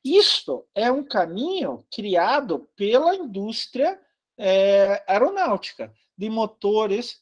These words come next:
envolvido na, nos motores de avião, nas turbinas de avião, tá? Eu posso construir outro modelo?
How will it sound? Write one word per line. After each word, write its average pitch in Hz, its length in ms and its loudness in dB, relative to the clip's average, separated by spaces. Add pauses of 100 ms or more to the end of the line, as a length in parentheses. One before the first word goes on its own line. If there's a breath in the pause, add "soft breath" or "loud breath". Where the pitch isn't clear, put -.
(120)
envolvido 202 640 -6
na, 208 220 -6
nos 180 260 -8
motores 190 680 -6 (260)
de 185 100 2
avião, 190 480 0
nas 139 220 -14
turbinas 160 680 -10 (240)
de 180 80 0
avião, 170 500 -2 (260)
tá? 175 300 -4 (320 soft breath)
Eu 220 140 0
posso 311 400 6
construir 233 520 -6
outro 214 240 -4
modelo? 180 540 0